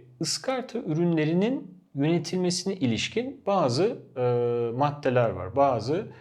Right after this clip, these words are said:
koşullar var. Şimdi hemen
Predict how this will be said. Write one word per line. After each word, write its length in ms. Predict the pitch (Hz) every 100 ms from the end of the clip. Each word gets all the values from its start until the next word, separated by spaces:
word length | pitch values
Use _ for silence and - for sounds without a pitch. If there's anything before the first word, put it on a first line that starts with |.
| - _
koşullar 580 | - 135 - 117 110 95
var. 380 | 85 90 - - - - - - - _ _
Şimdi 520 | - 247 160 92 - - - - - - _ _ _ _ _ _ _ _ _ _ _ _ _ _ _ _
hemen 420 | - 160 120 123